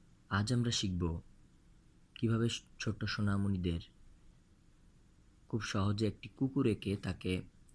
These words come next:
তাদেরকে খুশি করা যায়, সেই সম্পর্কে আমরা দেখব। চলুন শুরু করি। প্রথমে আমরা ইংরেজি ফাইভ সংখ্যাটি লিখব।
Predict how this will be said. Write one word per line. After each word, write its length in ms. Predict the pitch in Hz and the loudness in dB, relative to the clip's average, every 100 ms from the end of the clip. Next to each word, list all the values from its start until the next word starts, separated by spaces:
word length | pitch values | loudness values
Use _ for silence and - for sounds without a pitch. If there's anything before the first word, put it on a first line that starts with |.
| - | -4
তাদেরকে 400 | 92 87 98 87 | -2 -2 -6 -10
খুশি 300 | - 101 110 | -6 -4 -2
করা 260 | 95 87 | -4 -2
যায়, 300 | 85 87 101 - - - - - | -2 -2 -4 -8 -20 -20 -20 -18
সেই 220 | - 110 | -8 -4
সম্পর্কে 460 | 104 - 87 - 95 | -2 -2 -6 -8 -6
আমরা 200 | 90 90 | -6 -4
দেখব। 380 | 87 85 104 117 - - - - - - - - - - - - - - - - - - - | -4 -4 -2 -4 -6 -20 -20 -20 -20 -20 -20 -20 -20 -20 -20 -20 -20 -20 -20 -20 -20 -20 -4
চলুন 240 | 98 90 | -2 -2
শুরু 240 | - 85 | -2 -6
করি। 240 | 90 90 143 - - - - - - - - - - - - - - - | -2 -4 -4 -10 -20 -20 -20 -20 -20 -20 -20 -20 -20 -20 -20 -20 -20 -8
প্রথমে 500 | - 117 139 104 90 110 - - - - - - - - - - - - - - - - - - - - - - | -2 0 4 4 2 -4 -14 -20 -20 -20 -20 -20 -20 -20 -20 -20 -20 -20 -20 -20 -20 -20 -20 -20 -20 -20 -20 -6
আমরা 180 | 107 110 - | -2 -2 0
ইংরেজি 540 | 120 123 127 110 87 - - - - - - - | 2 4 4 2 0 -2 -14 -20 -20 -20 -20 -8
ফাইভ 280 | - 104 - | 0 0 0
সংখ্যাটি 400 | 120 107 101 95 | 0 0 0 -2
লিখব। 360 | 90 104 85 | -2 -2 -6